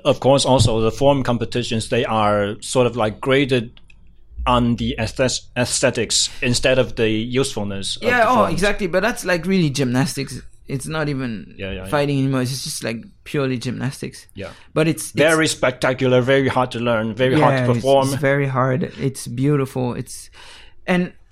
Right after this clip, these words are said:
Speaker 2: when I was training with the, the, the, the Kung Fu team, like, y-, you wouldn't imagine what amount of weight they lift.
Speaker 1: Mm-hmm.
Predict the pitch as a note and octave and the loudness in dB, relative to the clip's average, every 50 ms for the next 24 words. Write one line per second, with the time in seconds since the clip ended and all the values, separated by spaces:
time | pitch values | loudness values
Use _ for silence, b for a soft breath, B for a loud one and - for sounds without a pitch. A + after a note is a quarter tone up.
0 | - - - G3+ A#3+ C#4 D4 B3 D3+ - - - G#3+ A3+ B3+ B3+ A3+ G3 E3+ D#3 | -10 -4 0 2 2 4 2 2 0 -2 -2 -2 0 2 2 2 2 0 0 0
1 | E3 D#3 D3 D3 C#3+ C#3 B2+ G2 - - - - - - - - - - - - | 0 0 2 2 0 0 -2 -4 -8 -12 -20 -20 -20 -20 -20 -20 -20 -20 -20 -20
2 | - - - - - - - - E3+ E3 D#3+ D3 C3+ C3+ C#3 C#3 B2 A#2 A2 G#2 | -20 -20 -20 -20 -20 -18 -12 -4 0 0 2 2 0 0 -2 -4 -6 -6 -8 -8
3 | A2+ A2 A2 - - - - - F3+ F3+ E3 D#3 - - G3+ A#3 D4 D4 G#3 C3+ | -10 -10 -12 -14 -18 -8 -2 0 0 2 0 0 0 0 0 2 4 4 2 2
4 | - - - - - - D#3 D3 C#3 - - - b b b b b b b b | 0 -4 -16 -10 -4 0 0 0 0 -2 -8 -18 b b b b b b b b
5 | b b b b b b b b G#3+ - G#3+ G3 F#3+ F#3 G#3+ G#3 G#3 G#3 A3 A3+ | b b b b b b b b -14 -8 -4 -2 0 0 0 0 2 4 4 4
6 | B3+ D4 D4 A#3+ E3+ D#3+ F3 F#3+ A3+ G3 G#3 F#3 E3 - - - - F3 F3 - | 4 4 4 6 6 6 4 2 2 2 2 0 0 -2 -8 -8 -4 -4 -4 -4
7 | - - - - - - - - - - F3 F#3 G3 G#3 G#3+ G3+ F3 C#3+ C#3 C3 | -4 -10 -20 -20 -20 -20 -20 -12 -4 0 2 2 4 4 4 2 2 0 -2 -2
8 | D3 F#3 A3+ G#3+ D#3+ C#3+ D3+ C#3+ C#3 C3 B2+ - - - - - b b b b | 0 0 0 0 0 -2 -2 0 0 -2 -4 -6 -14 -20 -20 -20 b b b b
9 | b b - G2+ G#2 G2 F2 - | b b -16 -12 -10 -8 -6 -8